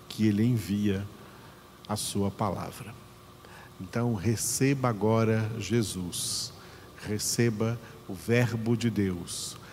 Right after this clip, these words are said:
a palavra de Deus viva e eficaz. Livro do profeta Malaquias, capítulo de número quatro.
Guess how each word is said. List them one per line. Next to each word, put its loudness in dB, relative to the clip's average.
a 2
palavra 4
de 2
Deus 2
viva 2
e 2
eficaz. -2
Livro 6
do 4
profeta 2
Malaquias, 2
capítulo 2
de 0
número 4
quatro. 0